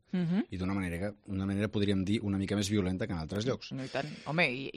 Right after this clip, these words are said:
Speaker 1: i en països que, en teoria, som del primer món, això ha passat fins abans d'ahir
Speaker 2: Ah,
Speaker 1: i, per
Speaker 2: exactament.
Speaker 1: desgràcia, continua
Speaker 2: Mhm.
Speaker 1: passant, però bé.
Speaker 2: Exactament.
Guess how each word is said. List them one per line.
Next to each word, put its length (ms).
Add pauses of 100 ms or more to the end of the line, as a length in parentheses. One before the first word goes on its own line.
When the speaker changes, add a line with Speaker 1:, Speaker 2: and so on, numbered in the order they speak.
Speaker 1:
i 20
en 180
països 460
que, 160
en 240
teoria, 580
som 280
del 180
primer 240
món, 240
això 160
ha 60
passat 260
fins 240
abans 220
d'ahir 400
Speaker 2:
Ah, 100
Speaker 1:
i, 60
per 80
Speaker 2:
exactament. 240
Speaker 1:
desgràcia, 340
continua 320
Speaker 2:
Mhm. 60
Speaker 1:
passant, 340
però 140
bé. 140 (280)
Speaker 2:
Exactament. 560